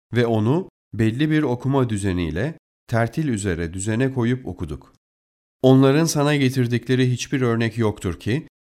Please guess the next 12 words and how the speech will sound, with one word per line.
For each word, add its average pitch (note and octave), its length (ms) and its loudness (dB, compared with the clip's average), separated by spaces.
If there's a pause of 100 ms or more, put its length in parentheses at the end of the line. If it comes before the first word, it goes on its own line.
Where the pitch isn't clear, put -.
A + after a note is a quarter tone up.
(100)
biz D#3 220 2
ona D3 260 2
karşı C3+ 380 -2
sana C3 360 -2
hakkı C3 460 -4 (280)
ve A#2 100 0
en C#3 280 0
güzel B2+ 300 0
açıklama B2 500 -2
tarzını A#2+ 400 -2
getirmiş A#2 520 -2
olmayalım. F2 540 -4